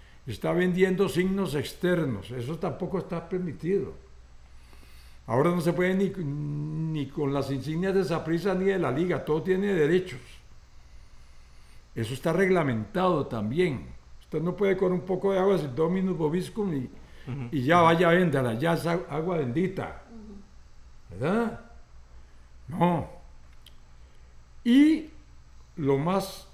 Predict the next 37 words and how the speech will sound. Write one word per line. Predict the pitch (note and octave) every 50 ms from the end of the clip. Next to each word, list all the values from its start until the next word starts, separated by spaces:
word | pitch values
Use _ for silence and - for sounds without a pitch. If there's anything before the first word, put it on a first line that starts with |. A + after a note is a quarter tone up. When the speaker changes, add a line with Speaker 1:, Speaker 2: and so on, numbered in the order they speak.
| - - - - - - - - - - - - D3+ -
Speaker 1:
difícil, | - C#3+ G#2 - - G#3+ E3+ - - C3 G2 - - - -
la | D3+ D3 C#3 C3+
gente | D3+ F#3 G3+ G3+ G3 - F#3 F#3
cree | G3 F#3+ F#3 F#3+
que | G#3 F#3 D#3
Radio | D#3 E3+ F#3 F#3+ G3+ G3+ G3 F3+
María | E3+ D3+ D3 E3+ F#3 G3 F#3
es | F3 D3+
de | G3
las | F3+ F3 E3 -
temporalidades | - F#3 D3 A#2+ D#3 C#3+ C#3 C3+ C3 C3 C3+ D#3 F#3 G3 F3+
de | G3+ E3
la | D#3
iglesia | C3+ C#3 E3 F#3+ G3 G3 G3+ F3
y | E3 E3+
es | E3+ -
una | G#3+ G#3
empresa | F#3+ - - F3+ G3+ G3 A3 G3+
particular. | F#3+ E3+ B2+ C3 C3 B2+ C3+ C#3+ G3 G#3+ - - - - - -
No | F3 F3 G#3 G#3+ G#3
tiene | - A#3+ A#3+ A3+ A3 A3+ G#3
que | - G3+ F3
ver | F#3 G#3 G#3 F#3+
nada | F3+ G3 G3+ G#3+ G#3+ G3+ -
con | - F3+ E3+ F#3
eso. | A3+ A#3 G3 - B2+ G#2 - - - - -
Además, | D3+ D3+ D#3+ D#3 E3+ G3+ G#3 F#3 - - - - - - - -
el | D3 D3 C#3+
padre | D3+ - G#3+ A3 A3+ A3+ G#3+ F3
Maynor | F#3 G3 G#3+ G#3 G#3+ G#3 F#3+ D#3+
desautoriza | E3 D3+ - D#3 D#3 D3+ C#3+ - - D#3+ D#3+ F3+ B3 A#3+ F#3+ - - D3 G2+ F#2 D#2+ - - - - - - - - - - - - -
a | D3 D3 C#3+
cualquier | - D#3+ D3 C#3 B2 - - G3 G3 G3
otro | G3+ G3 G3 F#3+ F#3 F3 D3+ C3+ C3+ - - - -
cura | - G#3 A3 A3 G3+ D3+ C3
que | - C#3+ D3+
llegue | F#3+ G3 F#3 F3+ -